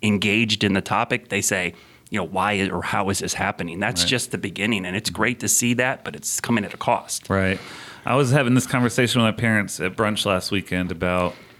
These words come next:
Speaker 2: how sad it is that, like, they were saying, you know, "Well, Al Gore is being proven right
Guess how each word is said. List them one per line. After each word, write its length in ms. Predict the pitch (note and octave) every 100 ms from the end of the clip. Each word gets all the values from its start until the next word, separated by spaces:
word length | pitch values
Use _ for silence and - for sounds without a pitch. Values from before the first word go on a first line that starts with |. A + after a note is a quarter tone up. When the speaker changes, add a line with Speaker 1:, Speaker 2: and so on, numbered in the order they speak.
| - - - -
Speaker 2:
how 160 | G#2+ G#2+
sad 320 | - A#2+ A2
it 100 | G#2
is 180 | G2+ F#2
that, 120 | F#2+
like, 280 | F#2+ F#2+ - - - - - -
they 100 | A#2
were 100 | G#2+
saying, 260 | B2 G#2+
you 80 | A2
know, 200 | G2+ G2
"Well, 200 | G2 G2
Al 220 | A2+ A2+
Gore 320 | G#2+ A#2 A2 G#2+
is 220 | F#2+ F#2
being 260 | A2 G2+
proven 340 | F#2+ B2 G2 G2
right 340 | G2+ G2 F#2+